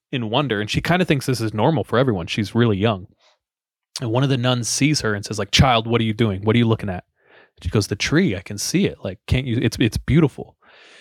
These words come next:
And the nun says, "Are you, are you seeing the future?" And she goes, "W-, well, I guess I am."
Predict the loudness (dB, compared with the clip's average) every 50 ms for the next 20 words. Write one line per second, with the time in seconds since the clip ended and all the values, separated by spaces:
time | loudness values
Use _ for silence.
0 | -20 -20 _ _ -4 0 2 2 2 2 0 0 -2 0 0 0 0 0 2 2
1 | 4 4 6 6 6 8 8 6 6 6 6 6 4 2 0 -4 _ _ _ _
2 | _ _ _ _ 0 2 4 4 4 2 2 2 2 2 2 0 0 2 2 2
3 | 2 4 4 2 2 2 0 -4 -10 -8 -6 -4 -4 -4 -6 _ _ _ _ _
4 | _ _ _ _ _ -4 -2 0 0 2 2 2 2 0 -2 -2 -4 _ _ -6
5 | -4 -2 -2 -2 -2 -2 -2 -2 -2 -2 0 2 2 2 2 2 2 2 2 0
6 | 0 0 -4